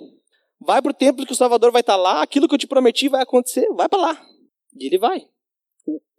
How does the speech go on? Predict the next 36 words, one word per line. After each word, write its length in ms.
foi 160
o 40
Espírito 460
Santo 560
que 140
veio 300
sobre 220
Simeão, 520
foi 200
o 20
Espírito 320
Santo 400
que 100
revelou 560
pra 160
esse 180
pecador 560
que 140
ele 100
teria 300
a 60
honra, 500
diante 320
de 80
morrer, 340
ver 160
o 40
Salvador, 580
ver 100
Jesus 320
Cristo 480
com 140
os 80
seus 200
próprios 400
olhos. 400